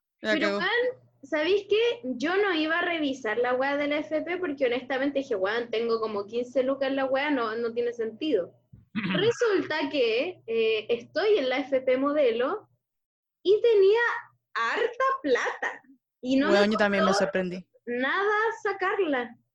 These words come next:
Speaker 2: Weón, como en cinco minutos así.
Speaker 1: Qué bacán.
Speaker 3: ¿Ahí sacaste todo?
Speaker 2: Sí, todo.
Speaker 1: Yo igual lo voy a sacar todo.
Speaker 2: Porque prefiero guardarla debajo de mi colchón que la tengan estos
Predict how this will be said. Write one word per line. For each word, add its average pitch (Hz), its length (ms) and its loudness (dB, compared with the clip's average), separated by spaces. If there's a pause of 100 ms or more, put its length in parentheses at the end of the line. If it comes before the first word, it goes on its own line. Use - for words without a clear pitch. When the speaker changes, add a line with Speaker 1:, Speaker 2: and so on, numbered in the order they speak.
Speaker 2:
Weón, 302 460 2
como 277 260 0
en 277 140 2
cinco 381 300 2
minutos 440 400 2 (180)
así. 403 460 2
Speaker 1:
Qué 226 80 0
bacán. 196 260 2
Speaker 3:
¿Ahí 202 60 -2
sacaste 202 360 -4
todo? 147 340 0 (460)
Speaker 2:
Sí, 415 380 0
todo. 330 420 0 (680)
Speaker 1:
Yo 202 160 -4
igual 190 160 2
lo 185 60 0
voy 180 60 0
a 185 40 -2
sacar 185 200 -8
todo. 320 120 -6
Speaker 2:
Porque 480 200 -2
prefiero 277 580 -2
guardarla 220 960 0
debajo 214 320 -2
de 214 60 0
mi 208 120 0
colchón 214 440 -2 (540)
que 359 120 -2
la 294 160 -2
tengan 247 300 0
estos - 360 -10